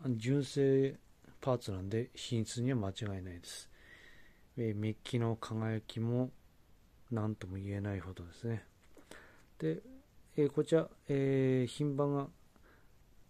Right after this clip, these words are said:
七五四七二ハイフン二二一八ゼロです。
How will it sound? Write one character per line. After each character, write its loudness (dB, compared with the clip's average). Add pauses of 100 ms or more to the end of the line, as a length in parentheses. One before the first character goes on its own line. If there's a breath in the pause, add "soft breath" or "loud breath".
(180)
七 2
五 4
四 2
七 0
二 -4
ハ -4
イ 0
フ -8
ン -6
二 2
二 2
一 -6
八 -6
ゼ 0
ロ -6
で -4
す。 -8